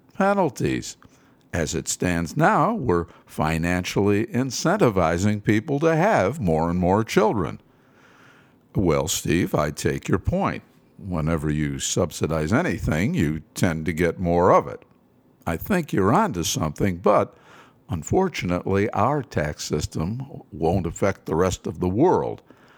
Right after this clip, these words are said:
However, money is money everywhere. Maybe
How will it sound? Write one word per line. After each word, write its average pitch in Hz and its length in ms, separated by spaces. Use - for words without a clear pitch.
However, 113 680
money 135 540
is 113 200
money 135 380
everywhere. 69 720
Maybe 107 540